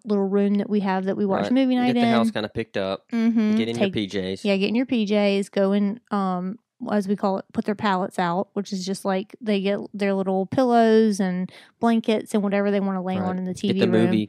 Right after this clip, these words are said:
Speaker 2: queued up.
Speaker 1: Yeah, pick out what movie they wanna watch and all that stuff with the streaming service. So, um, we've been doing that for a while.
Speaker 2: Right.
Speaker 1: Um, and I most recently read a blog from one of the designers that I follow named Emily Henderson. She lives in California.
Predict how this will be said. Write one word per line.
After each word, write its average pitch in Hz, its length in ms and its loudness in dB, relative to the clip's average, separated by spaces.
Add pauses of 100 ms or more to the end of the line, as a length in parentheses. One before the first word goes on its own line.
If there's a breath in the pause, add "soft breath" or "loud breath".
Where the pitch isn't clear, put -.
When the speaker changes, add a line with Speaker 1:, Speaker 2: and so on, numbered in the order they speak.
Speaker 2:
queued 107 260 0
up. 98 280 -6
Speaker 1:
Yeah, 226 240 2 (140)
pick 202 180 -2
out 190 120 0
what 220 140 4
movie 240 240 2
they 220 120 2
wanna 208 240 0
watch 190 340 -4
and 208 80 -4
all 196 80 -4
that 190 140 -6
stuff 202 220 -4
with 202 80 -10
the 202 60 -2
streaming 196 340 -2
service. 196 400 -2
So, 196 340 4 (460 loud breath)
um, 185 500 -4
we've 254 160 2
been 269 140 2
doing 214 220 4
that 185 200 -4
for 190 140 -2
a 175 100 2
while. 170 540 -4 (180 soft breath)
Speaker 2:
Right. 190 260 -6
Speaker 1:
Um, 190 460 -2 (540)
and 208 460 0
I 196 180 -4
most 208 360 0
recently 214 520 0
read 190 320 0
a - 80 -4
blog 185 480 -2
from 185 640 -4
one 214 180 2
of 196 120 0
the 190 80 -2
designers 185 460 -2
that 185 100 -6
I - 60 -4
follow 190 300 -2
named 180 200 -4
Emily 190 260 -2
Henderson. 185 500 -4
She 269 180 -4
lives 269 180 0
in 240 80 4
California. 185 840 -2